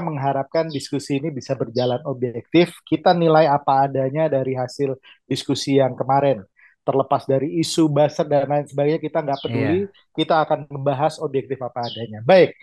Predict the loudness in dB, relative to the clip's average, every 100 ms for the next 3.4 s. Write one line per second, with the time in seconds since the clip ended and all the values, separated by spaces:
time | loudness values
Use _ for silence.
0 | -20 -20 -20 -10 2 4 6 4 6 6
1 | 4 2 -6 4 6 8 8 6 2 0
2 | 4 4 2 -2 2 2 0 -2 -4 -4
3 | -2 -2 -4